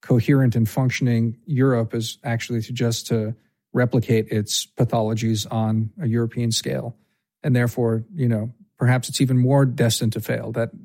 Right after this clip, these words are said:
the kind of, the kind of, um, uh,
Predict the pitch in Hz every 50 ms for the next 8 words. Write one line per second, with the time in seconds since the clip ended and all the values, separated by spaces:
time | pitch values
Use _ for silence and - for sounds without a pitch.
0 | - - - - - 139 123 - 131 127 127 123 120 117 110 107 - _ _ _
1 | _ _ _ _ _ _ _ - 131 127 - - 143 147 147 143 139 131 123 120
2 | 110 117 - 131 123 117 113 110 110 110 110 113 113 - _ _ _ _ _ _
3 | _ _ - 156 117 110 113 117 117 113 107 110 110